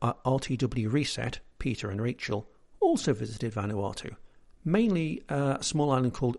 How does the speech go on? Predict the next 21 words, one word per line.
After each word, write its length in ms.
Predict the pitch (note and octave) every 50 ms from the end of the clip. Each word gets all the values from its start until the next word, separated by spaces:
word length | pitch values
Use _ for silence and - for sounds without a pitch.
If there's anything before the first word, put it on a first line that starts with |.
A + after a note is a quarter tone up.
| - - -
Urapiv, 580 | - C3+ B2 - - - - - - - - - - - - - - - - - - - - - -
which 380 | - D3 C3 - - - - - -
is 380 | C#3 C3+ B2+ B2+ B2 B2 A2
just 260 | - - - - -
off 120 | D3 - -
the 40 | G#2+
coast 200 | A2 G#2+ G#2+ -
of 80 | A2
Malakula. 540 | A2 G#2+ G#2+ G#2+ - - D3+ G#2+ - - - - - - - - - - - - - - - _ - - - - -
And 160 | E3 G3 G#3+
they 120 | B3 B3
recorded 440 | A#3+ A3 G3 - B3+ C4+ A#3 - -
me 120 | E3 D3+
their 160 | D3 - F#3 E3
thoughts 340 | - - D3 C3 - -
and 100 | E3 D#3
findings 440 | - - B2 A2+ A2 A2+ A2+ A2+ G#2
on 100 | G2+ G2
this 160 | G#2+ A2 -
country 380 | - - G2+ F#2+ - - - -
too. 400 | - - - - C#3+ - -